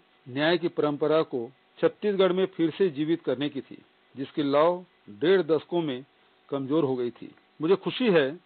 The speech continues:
कि छत्तीसगढ़ की जनता ने हमारी उदार, समन्वयकारी, सद्भावी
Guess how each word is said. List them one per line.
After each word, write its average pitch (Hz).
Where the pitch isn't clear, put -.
कि 165
छत्तीसगढ़ 190
की 180
जनता 156
ने 185
हमारी 151
उदार, 147
समन्वयकारी, 165
सद्भावी 156